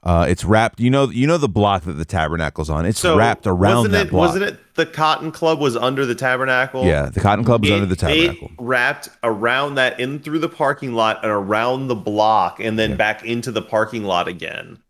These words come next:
Speaker 1: Yeah, it was fucking weird. And so we finally get inside.
Speaker 2: It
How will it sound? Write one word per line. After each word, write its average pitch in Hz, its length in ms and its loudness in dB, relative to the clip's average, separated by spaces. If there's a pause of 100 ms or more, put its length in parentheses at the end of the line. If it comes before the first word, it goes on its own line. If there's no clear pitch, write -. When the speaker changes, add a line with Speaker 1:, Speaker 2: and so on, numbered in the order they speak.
(140)
Speaker 1:
Yeah, 73 220 -8 (340)
it 92 80 -2
was 101 220 2
fucking 110 340 2
weird. 82 480 2
And 90 400 2 (220)
so 92 280 4
we 92 140 4
finally 120 480 2
get 92 160 4
inside. 85 540 2
Speaker 2:
It - 60 -16